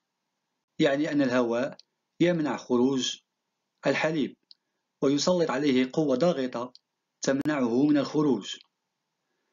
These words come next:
وعند إحداث ثقبين يصبح الضغط الخارجي يساوي الضغط الداخلي، ثقب يخرج منه الحليب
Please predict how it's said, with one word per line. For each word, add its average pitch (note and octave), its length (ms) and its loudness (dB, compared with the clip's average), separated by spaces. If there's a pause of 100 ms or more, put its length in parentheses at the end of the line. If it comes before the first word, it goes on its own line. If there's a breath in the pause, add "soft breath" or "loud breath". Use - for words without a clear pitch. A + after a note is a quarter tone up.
(260)
وعند D#3 260 2
إحداث E3+ 600 -2 (100)
ثقبين F#3+ 680 -2 (540 loud breath)
يصبح F3+ 360 0
الضغط F3 280 -4
الخارجي C#3+ 800 -2 (140)
يساوي C#3 680 0 (140)
الضغط - 500 -6
الداخلي، D#3 640 -2 (920)
ثقب G3 400 -2 (140)
يخرج D#3 340 0
منه C3+ 160 4
الحليب A#2+ 540 -2